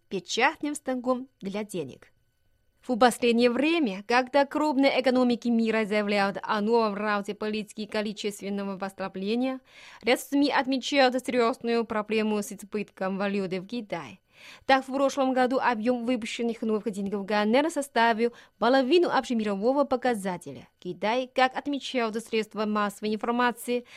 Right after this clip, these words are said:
стал крупнейшим в мире печатным станком. Эксперты считают, что такое определение все-таки весьма преувеличено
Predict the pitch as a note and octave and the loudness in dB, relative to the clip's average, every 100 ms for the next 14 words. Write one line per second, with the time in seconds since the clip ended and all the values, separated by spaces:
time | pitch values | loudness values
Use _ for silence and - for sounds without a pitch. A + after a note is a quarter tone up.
0 | - - - C#4 C#4 C#4 C4+ B3 B3 B3+ | -20 -20 -2 2 2 2 0 2 2 0
1 | A#3 G#3 B3 D#4 D#4+ C#4+ - - B3+ B3+ | -4 0 0 0 -2 -6 -8 -4 -2 -2
2 | B3 - A3+ G#3+ F#3 D3+ D#3+ _ _ - | -6 -8 -10 -8 -10 -10 -20 _ _ -4
3 | A3+ - - F4+ D#4 E4 E4 D#4+ C#4 B3+ | -2 0 2 2 2 -2 -2 0 4 2
4 | C4+ - B3+ C#4 B3 C#4+ C#4 C#4 C4 C4 | 0 -6 -2 -2 2 4 4 2 -4 -2
5 | B3+ B3 A#3+ B3 C#4 - - C4 C4+ B3+ | 0 0 0 -4 -8 -16 -4 2 2 2
6 | A#3+ B3 B3 A#3+ B3 B3 A#3+ C4 A#3+ C4+ | 0 -2 -2 -2 -2 -2 -4 -4 -4 -6
7 | - G3+ E3+ F#3 | -8 -10 -10 -12